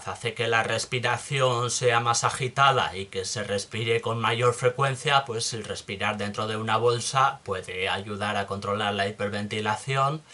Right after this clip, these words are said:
y así calmar un poco la ansiedad en general.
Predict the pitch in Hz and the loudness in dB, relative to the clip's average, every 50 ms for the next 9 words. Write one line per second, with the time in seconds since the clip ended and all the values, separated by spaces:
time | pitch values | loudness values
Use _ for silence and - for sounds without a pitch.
0 | - - - - - - - - - - - 127 123 123 120 110 98 92 - - | -20 -18 -18 -18 -20 -20 -20 -20 -18 -10 -4 -4 -2 0 0 0 0 0 -2 -4
1 | 101 98 101 101 - 101 98 98 101 101 95 92 92 - 98 98 - 98 98 98 | -4 -6 -6 -6 -4 -4 -2 -2 -2 -2 -2 -4 -4 -4 -4 -2 -2 -2 -2 -2
2 | 98 98 - 104 98 98 98 98 - 101 95 - - 101 98 101 101 101 131 139 | -2 -4 -4 -4 -2 -2 -4 -4 -4 -6 -8 -6 -6 -6 -4 -4 -2 0 0 0
3 | 120 98 90 | 0 0 -2